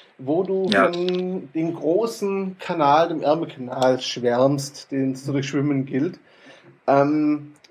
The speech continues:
Speaker 1: ich muss sagen, ich war extrem fasziniert. Zum einen wegen den Entfernungen, die du zum Teil schwimmst, zum anderen aber vor allem auch, weil in dem, was du schreibst, ganz viel Leidenschaft steckt zum Schwimmen.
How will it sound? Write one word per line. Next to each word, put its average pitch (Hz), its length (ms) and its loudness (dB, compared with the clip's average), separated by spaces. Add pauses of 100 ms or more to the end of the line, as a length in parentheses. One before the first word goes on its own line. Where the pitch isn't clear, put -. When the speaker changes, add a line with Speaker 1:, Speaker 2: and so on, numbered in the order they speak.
(220)
Speaker 1:
ich 156 180 -4
muss 190 220 0
sagen, 190 260 4
ich 175 120 -8
war 160 100 4
extrem 180 400 -4
fasziniert. 180 580 -2 (100)
Zum 165 220 -2
einen 180 540 0
wegen 156 240 2
den 147 140 0
Entfernungen, 147 440 -2
die 165 100 -8
du 160 120 -6
zum 170 160 -6
Teil 160 200 0
schwimmst, 202 460 0
zum 170 160 0
anderen 170 260 0
aber 165 200 -2
vor - 180 -2
allem 165 260 2
auch, 160 300 0 (800)
weil 160 420 4
in 185 220 0
dem, 185 180 6
was 185 160 -4
du 185 80 -8
schreibst, 175 460 0
ganz 160 220 -2
viel 151 120 -2
Leidenschaft 139 560 -2
steckt - 300 -8
zum 113 140 -12
Schwimmen. 135 360 -10